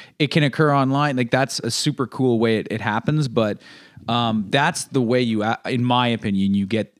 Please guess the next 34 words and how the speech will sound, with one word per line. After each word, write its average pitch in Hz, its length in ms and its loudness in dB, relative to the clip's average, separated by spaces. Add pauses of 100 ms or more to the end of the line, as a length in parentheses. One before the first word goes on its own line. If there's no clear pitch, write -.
(100)
actual 101 600 -6
fans 87 480 -8
and 113 60 -2
not 117 180 -4
somebody 110 260 -2
that's 104 180 -6
like, 104 220 -6
"Oh, 226 140 2
I 202 100 4
checked 160 260 -2
out 156 100 -2
this 127 180 -6
one 123 200 -2
song. 117 320 -4
What's 117 160 -6
the 113 80 -6
next - 280 -8
thing?" 104 180 -2
You 104 60 -2
know, 107 160 -2
but 104 180 -4
when 120 160 -2
people 185 360 0
tell 139 520 4 (400)
their 110 200 2
friend, 123 400 4
you 110 60 6
know, 101 260 2 (120)
"Check - 280 -2
this 156 140 0
song 131 380 2
out," 117 260 2
or 90 120 -2
"Check," - 280 -6